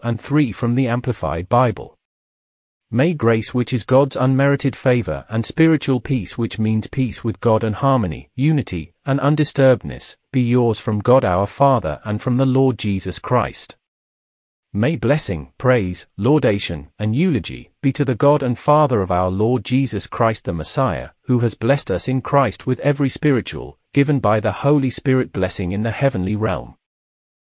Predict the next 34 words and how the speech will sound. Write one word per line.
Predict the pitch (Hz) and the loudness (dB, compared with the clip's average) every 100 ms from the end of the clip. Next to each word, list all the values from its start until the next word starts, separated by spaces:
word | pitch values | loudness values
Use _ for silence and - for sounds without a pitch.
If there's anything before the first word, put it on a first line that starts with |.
| - | -8
According | 117 165 180 180 | 0 2 4 2
to | 147 | 0
the | 135 | -2
text | - 175 - 151 | 0 -2 0 0
in | 135 | 2
the | |
mentioned | 117 123 135 135 123 | 2 0 0 0 0
translation, | - 123 - 110 110 - 101 | 0 0 0 0 -2 -2 -2
grace | 101 90 67 - - | 0 -2 -2 -8 -4
that | 113 | -2
is | 127 | 0
defined | - 135 139 135 127 | 0 0 2 2 2
as | 113 - | -2 -2
unmerited | 127 135 139 131 131 - | 0 2 2 2 -2 -4
favor | - 135 95 71 | 0 0 0 -4
will | 90 | -4
sit | 107 147 135 | -2 -2 -2
very | 113 110 107 | 0 0 0
well | 92 82 80 | 0 -2 -2
with | 92 | -4
a | 110 | -4
person | - 139 139 87 73 | 2 2 2 -4 -6
that | 85 | -6
has | 110 - | -6 -2
made | 110 113 | -2 -2
endless | 110 113 113 98 | -2 -2 -2 -4
attempts | 120 - 110 - - | -4 -4 -4 -4 -4
to | 104 | -2
live | 95 101 | 0 0
a | 98 | -2
holy | - 135 120 92 | 0 2 2 -2
life | 87 80 90 | -2 -4 -4
and | 110 110 | -4 -2
failed. | 135 120 120 113 | 0 0 -4 -12